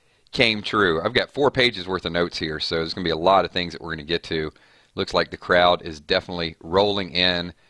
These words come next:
So I wanna say what's up. Hey, Curry Gaming. Very nice. Um, this is my first block. Like, didn't even take how long? Like, uh, ten seconds?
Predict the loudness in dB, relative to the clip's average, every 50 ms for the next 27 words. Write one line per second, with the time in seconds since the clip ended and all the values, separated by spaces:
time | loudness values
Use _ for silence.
0 | _ _ _ _ _ _ _ -12 -4 -2 0 0 0 -2 -4 -6 -8 -6 -2 0
1 | 2 2 2 0 -2 0 2 4 4 4 4 2 -4 -20 _ _ _ _ _ _
2 | -16 -10 -8 -6 -2 0 0 2 2 2 2 2 0 -2 -6 -6 -4 -2 -2 -2
3 | -2 0 0 2 2 0 -2 -4 -10 -12 -18 _ _ _ -6 -4 -2 -2 -2 -2
4 | -2 -4 -4 -6 -8 -10 -8 -4 0 0 2 2 0 -2 -6 -14 _ _ _ _
5 | _ _ _ _ _ _ _ _ _ _ _ _ -14 -6 -2 -2 -2 0 2 0
6 | 0 0 0 2 4 4 4 4 2 -2 -8 -4 -2 -2 -2 -2 _ _ _ _
7 | _ _ _ _ _ _ _ _ _ _ _ _ _ _ _ -4 0 0 2 2
8 | 0 2 2 4 4 4 4 2 2 2 2 2 0 0 -2 -6 _ -6 -4 -4
9 | -4 -4 -2 -2 0 0 0 0 -2 -2 0 2 2 2 2 2 -2 -8 -8 -16
10 | -20